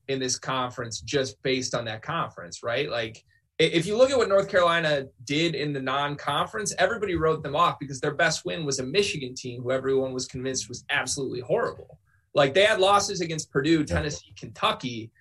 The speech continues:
Speaker 1: Looking back on it now, you don't really need to blame them for those losses. That's three really elite teams.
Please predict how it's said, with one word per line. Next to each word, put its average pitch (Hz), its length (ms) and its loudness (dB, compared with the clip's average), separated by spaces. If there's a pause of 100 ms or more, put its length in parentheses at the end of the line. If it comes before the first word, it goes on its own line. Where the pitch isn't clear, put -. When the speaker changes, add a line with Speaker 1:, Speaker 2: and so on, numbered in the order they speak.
(300)
Speaker 1:
Looking 208 340 6
back 240 240 6
on 247 100 6
it 160 120 4
now, 247 320 6
you 220 100 4
don't 254 160 4
really 226 240 2
need 202 200 -10
to 170 60 -4
blame 254 360 2
them - 220 -4
for 117 100 -14
those 113 260 -4
losses. 110 420 -4
That's 226 220 2
three 226 300 -4
really 202 320 2
elite 180 340 0
teams. - 560 -10